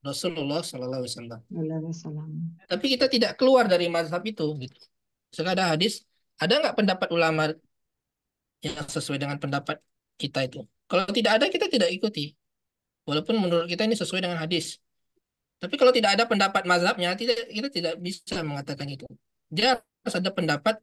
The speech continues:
Speaker 1: dari mazhab tertentu juga. Tidak keluar dari mazhab itu. Nah, yang tidak boleh misalkan mazhab Syafi'i, fanatik dia di situ.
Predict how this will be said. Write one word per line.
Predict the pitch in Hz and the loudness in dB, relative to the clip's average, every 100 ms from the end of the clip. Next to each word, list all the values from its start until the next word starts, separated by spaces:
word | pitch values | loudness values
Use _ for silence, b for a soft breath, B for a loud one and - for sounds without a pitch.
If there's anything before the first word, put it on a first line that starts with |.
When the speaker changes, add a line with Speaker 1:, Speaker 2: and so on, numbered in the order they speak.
| _ _ _ _ _ - _ | _ _ _ _ _ -20 _
Speaker 1:
dari | - 156 165 | -2 0 2
mazhab | 165 156 143 | 0 -2 -6
tertentu | 160 175 165 | -4 -2 -4
juga. | 160 170 - - - _ _ _ _ _ _ _ _ | -6 -6 -8 -10 -16 _ _ _ _ _ _ _ _
Tidak | - 143 160 160 | -8 -2 -2 2
keluar | 165 196 | 2 4
dari | 156 160 | 2 0
mazhab | 156 151 147 | -2 -4 -6
itu. | 160 131 - _ _ _ _ _ _ _ _ _ _ _ - | -8 -12 -18 _ _ _ _ _ _ _ _ _ _ _ -18
Nah, | - 127 | -10 -8
yang | 131 | -4
tidak | 147 147 - _ | -2 -2 -6 _
boleh | 147 139 165 233 | -4 -2 2 4
misalkan | 226 170 165 220 214 | 4 2 0 0 -2
mazhab | 156 139 147 | -2 -4 -4
Syafi'i, | - 131 247 196 202 247 _ _ _ _ _ _ _ _ _ - _ - | -6 -4 -2 2 2 0 _ _ _ _ _ _ _ _ _ -20 _ 0
fanatik | 214 247 254 175 | 2 2 2 2
dia | 165 | 2
di | 151 | 2
situ. | 151 - | -4 -10